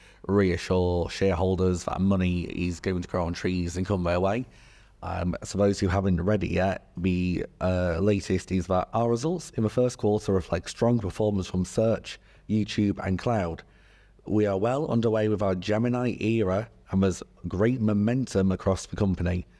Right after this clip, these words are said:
That's a real shareholder pleasing sentence, but isn't it? Great momentum. Um, our leadership in A I research and infrastructure and our global product footprint position us well for the next wave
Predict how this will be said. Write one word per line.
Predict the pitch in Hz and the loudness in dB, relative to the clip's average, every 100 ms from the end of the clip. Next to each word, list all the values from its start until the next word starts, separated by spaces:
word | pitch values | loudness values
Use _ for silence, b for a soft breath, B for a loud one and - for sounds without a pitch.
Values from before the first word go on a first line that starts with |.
| b b b | b b b
That's | - - | -10 -8
a | |
real | 76 85 80 80 | -2 0 0 -2
shareholder | - 87 80 87 85 | -2 0 0 0 -2
pleasing | 82 90 85 90 | 0 0 0 -4
sentence, | - 85 85 82 | -2 -2 -2 -4
but | 82 90 | 0 0
isn't | 82 | -2
it? | 82 - | -6 -4
Great | 92 92 78 | -2 0 0
momentum. | 87 90 90 - - B B B B - | 0 0 -4 -8 -20 B B B B -6
Um, | 85 - b b - | -6 -6 b b -6
our | - 101 | 0 2
leadership | 101 123 147 131 - - - | 2 2 2 0 0 -2 -2
in | 85 - | -6 -4
A | 98 113 | -2 0
I | 110 107 | 0 0
research | 95 104 - 101 92 | 0 0 0 0 0
and | 90 | -2
infrastructure | 92 107 104 - 87 - - 85 - | -2 0 -2 0 -2 -2 -2 -2 0
and | 90 | 0
our | 87 | 0
global | 87 92 90 101 107 117 - | -2 0 0 0 0 -2 -2
product | - - 101 - - | -12 -4 -2 -2 -4
footprint | - 82 - 87 82 - - b b b - | -4 -4 0 -2 -2 -6 -18 b b b -2
position | 104 98 - 98 | 0 0 0 0
us | 90 | 0
well | 90 95 101 | 2 0 0
for | - | 0
the | 92 | 2
next | 90 92 - - | 2 2 -2 -8
wave | - 87 95 87 90 | -4 2 2 2 0